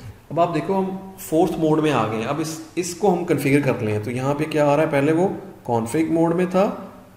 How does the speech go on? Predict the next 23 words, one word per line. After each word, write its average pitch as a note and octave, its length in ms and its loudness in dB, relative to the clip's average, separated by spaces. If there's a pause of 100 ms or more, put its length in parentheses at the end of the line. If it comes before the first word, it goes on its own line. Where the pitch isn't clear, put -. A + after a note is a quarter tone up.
(460)
फिर C#3 120 -2
हमारे C#3 280 2
पास F3+ 240 2
config C3 420 -2
line A2 240 0
में C3+ 140 2
आ D#3 140 4
गया, F3 200 2
ठीक C#3+ 240 -2
है F3+ 60 2
ना। F3 80 0
अब D#3+ 220 -2
इसके F3+ 300 -2
मोड D#3+ 380 2
के D#3+ 100 -2
अंदर D#3 260 0
हम D3+ 140 0
लोग - 380 -2 (260)
इसको D#3+ 200 -2
configure C#3 360 0
करेंगे, E3 400 2
ठीक C#3 220 -6
है। A3 100 -2